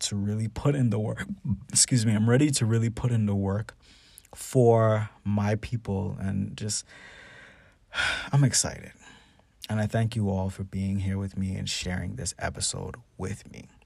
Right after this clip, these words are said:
There will be more to come. Keep lifting me up, and I'll do the same for you. But if you haven't done so already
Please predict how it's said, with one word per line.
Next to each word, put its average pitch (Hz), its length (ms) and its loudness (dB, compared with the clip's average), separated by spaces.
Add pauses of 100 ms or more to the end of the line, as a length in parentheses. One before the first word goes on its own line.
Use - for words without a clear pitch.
(160)
There 117 140 2
will 123 60 8
be 127 160 8
more 127 320 10
to 147 100 4
come. 190 520 8 (560)
Keep 190 320 8
lifting 139 440 6
me 131 160 8
up, 113 280 4 (320)
and 110 100 -2
I'll 104 140 2
do 104 120 0
the 98 120 2
same 98 240 2
for - 120 -4
you. 82 200 -8 (1400)
But 123 100 6
if 139 80 8
you 165 80 10
haven't 170 200 10
done 139 180 12
so 143 100 6
already 131 420 8